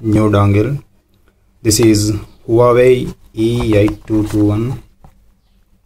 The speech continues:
as you can see. The price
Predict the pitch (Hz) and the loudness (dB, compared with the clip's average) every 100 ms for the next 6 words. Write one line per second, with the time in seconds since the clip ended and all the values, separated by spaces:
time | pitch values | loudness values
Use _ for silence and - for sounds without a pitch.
0 | _ 113 104 104 104 95 110 156 - _ | _ -2 0 2 0 0 -2 -4 -10 _
1 | _ _ _ _ _ _ _ _ - _ | _ _ _ _ _ _ _ _ -20 _
2 | _ _ _ _ _ _ _ _ _ _ | _ _ _ _ _ _ _ _ _ _
3 | _ _ _ _ _ - 123 113 117 127 | _ _ _ _ _ -12 -8 -2 2 2
4 | 135 | 2